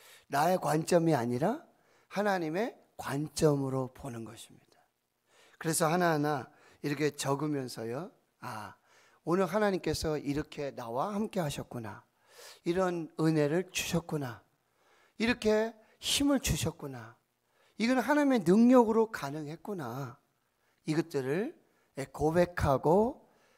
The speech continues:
감사하게 되어지는 것이죠. 하루하루 하나님의 동행과 하나님의 인도하심과 하나님의 함께하심과 하나님이 베풀어 주셨던 은혜를 기록하게 되어지는 거죠.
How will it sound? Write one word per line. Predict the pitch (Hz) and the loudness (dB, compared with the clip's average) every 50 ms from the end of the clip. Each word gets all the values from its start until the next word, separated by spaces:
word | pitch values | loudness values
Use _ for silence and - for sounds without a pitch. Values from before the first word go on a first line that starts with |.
| _ _ | _ _
감사하게 | - - - 143 151 156 151 - - 151 147 139 135 139 151 151 139 143 143 139 123 113 113 - | -10 -6 -4 -2 -2 -4 -4 -4 -2 0 0 0 -2 -4 -8 -6 -6 -4 -4 -4 -4 -6 -8 -12
되어지는 | - 127 123 123 123 117 - - 117 113 113 107 | -10 -8 -6 -6 -6 -6 -8 -10 -10 -10 -8 -10
것이죠. | 101 98 - - - _ - 104 104 - _ _ _ _ _ _ _ _ _ _ _ _ | -10 -12 -16 -18 -20 _ -20 -20 -20 -20 _ _ _ _ _ _ _ _ _ _ _ _
하루하루 | - - 202 202 196 185 170 165 160 175 196 233 294 - - _ _ _ _ _ | 0 2 4 4 6 6 6 6 6 4 4 2 2 -2 -10 _ _ _ _ _
하나님의 | _ - 175 160 156 151 147 147 143 143 - | _ -2 0 2 2 2 2 0 0 -2 -4
동행과 | - 135 139 135 135 135 135 135 160 190 226 285 359 - - _ _ _ _ _ _ | -4 0 2 2 2 2 0 2 4 2 2 2 -2 -8 -14 _ _ _ _ _ _
하나님의 | - 165 165 160 151 156 156 143 - | -4 -2 0 0 0 0 -2 -4 0
인도하심과 | - 151 156 160 156 165 165 156 151 147 - - 151 143 139 156 175 208 220 - - _ _ _ _ _ _ | 2 2 2 2 4 6 6 6 6 4 0 -2 -2 -2 0 2 0 0 0 -4 -12 _ _ _ _ _ _
하나님의 | - 175 170 165 151 151 160 160 | -2 0 2 2 2 0 -2 -2
함께하심과 | 160 202 208 214 - - 196 175 165 - - 170 156 151 151 175 202 220 277 - - _ _ _ _ _ _ _ | -2 -4 -6 -6 2 4 6 6 6 4 0 0 -2 0 2 2 0 0 -2 -8 -18 _ _ _ _ _ _ _
하나님이 | - 190 214 214 208 202 202 196 196 185 | 0 2 2 4 2 2 0 0 -2 -2
베풀어 | - - 160 165 - 196 185 185 175 | 0 -2 -2 -2 -2 -4 -4 -4 -4
주셨던 | - - 180 165 - 180 156 - - - | -4 -6 -8 -6 -6 -6 -8 -8 -6 -2
은혜를 | 190 196 190 175 156 147 143 180 214 247 285 - - _ _ _ _ - - 151 - - | -2 0 0 2 0 0 2 2 0 0 -2 -6 -14 _ _ _ _ -10 -10 -10 -10 -6
기록하게 | - 175 170 185 180 170 - - - - - - 175 147 131 147 143 143 139 | -4 -2 0 2 2 0 0 -4 -14 -20 -12 -8 -8 -4 -2 0 0 0 -2
되어지는 | - 143 131 123 120 127 127 120 120 | -4 -6 -6 -6 -6 -6 -8 -8 -8
거죠. | 113 110 104 - 117 | -10 -10 -12 -14 -18